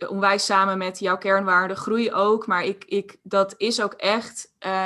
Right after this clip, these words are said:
ik heb jou ook echt op deze manier leren kennen. Dus dat jij ook echt daarin jezelf daar ook die ruimte in geeft. Hè? Al was het maar omdat je dus vorig jaar gewoon ook gestopt bent met het een, om jezelf weer ruimte te geven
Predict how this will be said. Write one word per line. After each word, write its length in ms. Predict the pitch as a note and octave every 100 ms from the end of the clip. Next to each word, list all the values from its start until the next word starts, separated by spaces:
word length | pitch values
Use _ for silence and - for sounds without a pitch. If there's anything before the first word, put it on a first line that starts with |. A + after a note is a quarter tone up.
| F#3
ik 120 | G3
heb 140 | G#3+
jou 140 | A3 G3
ook 80 | G3
echt 240 | G#3 A#3
op 100 | G3+
deze 240 | G3+ A3 A3
manier 280 | A3 A3
leren 260 | G#3+ G#3+ G#3+
kennen. 400 | G#3+ A3+ C4+ C#4+
Dus 180 | G#3 G3+
dat 200 | G#3 G3+
jij 140 | G3+
ook 100 | G3
echt 280 | - G#3 G#3
daarin 540 | G3 G3 G#3 G3+ G3 G3 - - _
jezelf 500 | G#3 G3+ G#3 G#3 G#3+
daar 320 | G#3 F#3+ F#3
ook 220 | G3+ G#3 F#3+
die 160 | G3+
ruimte 420 | G3+ G3+ C4 C4 A#3+
in 160 | A#3+
geeft. 480 | A#3 A3+ A#3+ D4+ -
Hè? 160 | G#3 A#3
Al 140 | G#3
was 180 | G3+ B3
het 120 | B3+
maar 200 | G#3+ F#3
omdat 240 | F#3 F#3 F#3+
je 60 |
dus 300 | F#3+ F#3 F#3
vorig 240 | - F#3+ F#3+
jaar 180 | F3+ -
gewoon 300 | F3+ F3 F3
ook 180 | F#3
gestopt 380 | - - A3+ A3+
bent 340 | G3+ F3+ F3+ -
met 240 | F#3 E3+
het 140 | F#3 -
een, 320 | A3 A#3+ B3
om 160 | F#3+ F#3
jezelf 340 | F#3 F#3+ F#3+
weer 180 | F#3+ F#3
ruimte 340 | G3 A3+ B3+
te 120 | A3+ G3+
geven 220 | G3